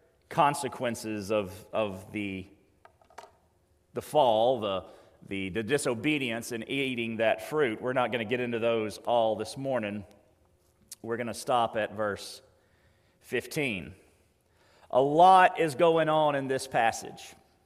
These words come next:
The number one thing we need to see is that sin destroys.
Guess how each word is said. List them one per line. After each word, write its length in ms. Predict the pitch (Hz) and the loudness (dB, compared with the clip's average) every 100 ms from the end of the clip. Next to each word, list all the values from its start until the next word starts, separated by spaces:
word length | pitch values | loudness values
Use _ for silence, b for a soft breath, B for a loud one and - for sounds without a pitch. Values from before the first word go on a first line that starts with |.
| _ _ _ _ _ _ _ - | _ _ _ _ _ _ _ -14
The 160 | 147 160 | -6 0
number 320 | 175 202 180 | 2 4 2
one 240 | 165 165 | 2 2
thing 280 | 160 156 151 | 2 0 -2
we 120 | 151 | -4
need 140 | 151 139 | -4 -4
to 80 | |
see 200 | 139 147 | -4 -4
is 100 | 151 | -2
that 120 | 131 - | -4 -6
sin 520 | - 180 175 180 175 B B - | -2 0 0 -2 -6 B B -10
destroys. 760 | 156 - 147 107 62 50 - | -8 -4 -2 -2 -4 -8 -18